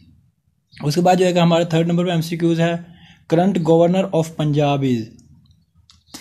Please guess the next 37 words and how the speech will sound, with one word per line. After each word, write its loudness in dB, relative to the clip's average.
ये 2
भी 4
मैं 4
अपनी -2
कल 0
की -2
वीडियो 4
में 2
आपको 0
बता 2
चुका -2
हूँ -2
कि 0
चौधरी 2
सरवर 0
जो 0
है 0
कि -4
करंट -2
governor 2
of -4
Punjab -2
है। -8
उसके -2
बाद 2
नंबर -2
चार 2
पे -4
जो 0
है 0
कि -2
"Who -2
is 0
the 0
current -2
minister -2
of 0